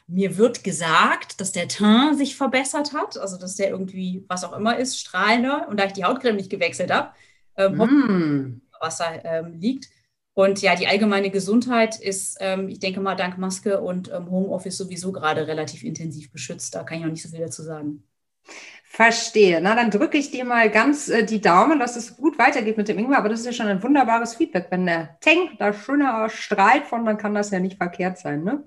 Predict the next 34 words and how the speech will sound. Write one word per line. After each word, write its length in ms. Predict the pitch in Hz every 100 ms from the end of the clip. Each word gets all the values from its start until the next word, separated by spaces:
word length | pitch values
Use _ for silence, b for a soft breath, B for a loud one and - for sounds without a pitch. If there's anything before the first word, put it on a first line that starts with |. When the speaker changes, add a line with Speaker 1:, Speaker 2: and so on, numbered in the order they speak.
| _
Speaker 2:
<laughs> 560 | 196 - 214 208 214 -
Speaker 1:
Ja, 120 | 185 -
absolut. 600 | 285 - 262 208 - - -
Speaker 2:
<laughs> 840 | - 226 196 214 - - - -
Ähm, 220 | 247 294 285
Alexandra, 440 | 349 349 311 294 262
mich 160 | 269
interessiert 400 | 277 - 277 285
natürlich 260 | 269 269 269
zum 140 | 240
Start 520 | 220 - 214 240 247 -
einmal, 540 | 220 226 220 220 196
wo 140 | 202
wir 160 | 190 208
dich 260 | 202 202 -
erwischen. 720 | 180 156 160 185 - 139 113 _ _ _ _ _ _ _ _
Speaker 1:
Ja, 80 | 143
ihr 160 | 135 165
erwischt 240 | 190 220
mich 140 | 233 -
tatsächlich 540 | 208 233 233 262 269
in, 280 | 226 220 208
ähm, 300 | 196 196 190
meinem 500 | 190 185 180 175 - _ _ _
Homeoffice. 600 | 190 240 269 277 311 -
Ich 120 | 208
hab 100 | 220
gerade 320 | 214 196 220 214
mit 160 | 196
meinem 440 | 185 180 180 185 185 b b b _
Mann 320 | 190 202 226
den 180 | 202 185
Platz 300 | - 220 -
getauscht. 600 | 240 247 247 339 - -